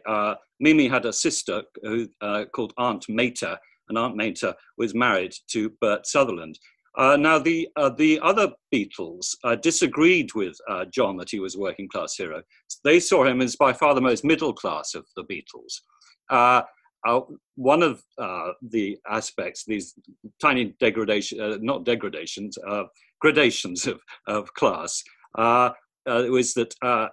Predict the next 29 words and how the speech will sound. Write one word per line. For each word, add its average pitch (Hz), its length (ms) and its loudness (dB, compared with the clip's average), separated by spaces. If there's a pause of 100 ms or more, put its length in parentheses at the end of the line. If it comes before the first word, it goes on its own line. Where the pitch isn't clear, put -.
he 120 200 0
called 131 240 0
his 117 280 2
aunt 117 320 0
Aunt 117 320 -2
Mimi, 98 320 -4
not 104 320 -6
Auntie 131 440 0
Mimi. 76 460 -12 (240)
In 123 80 0
other 147 180 4
words, 123 220 4
he 131 100 -2
lived 117 220 0
in 117 80 -2
a 120 60 -2
house 110 320 -2
with 98 140 -4
a, 101 100 -8 (380)
a 107 60 -2
name, 113 680 2
not 104 180 -4
a 110 60 -4
number, 107 600 -2
Mendip, 101 440 -6 (600)
uh, 117 420 2 (280)
uh, 110 100 -4 (100)
opposite 113 500 -2
a 107 160 -2